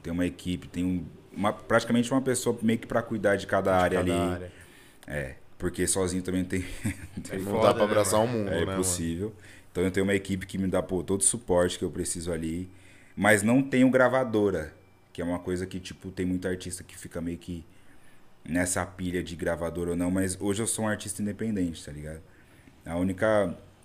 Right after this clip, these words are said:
Speaker 1: a única parceira que eu tenho, assim, é a One R P M, que faz a distribuição das minhas músicas. E eu tenho um contrato que faz venda de shows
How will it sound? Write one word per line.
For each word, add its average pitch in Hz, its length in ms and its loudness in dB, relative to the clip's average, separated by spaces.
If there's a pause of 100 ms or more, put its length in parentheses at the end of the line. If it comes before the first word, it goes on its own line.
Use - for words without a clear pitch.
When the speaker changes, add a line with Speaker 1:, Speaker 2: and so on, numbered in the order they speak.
(440)
Speaker 1:
a 95 60 -4
única 95 300 2
parceira 101 640 2 (480)
que - 80 -4
eu 95 80 0
tenho, 92 260 0
assim, 101 420 0 (360)
é 95 200 0
a 95 80 2
One 101 200 2
R 101 120 0
P 101 120 -4
M, 110 200 2
que - 60 -14
faz 107 160 2
a 101 40 -2
distribuição 95 720 -4
das 85 220 -6
minhas 85 220 -2
músicas. - 560 -6 (440)
E 92 80 -4
eu 95 100 0
tenho 101 160 -2
um 110 60 0
contrato 107 560 0
que - 100 -18
faz 107 320 2
venda 110 240 0
de 110 360 -2
shows 101 440 -2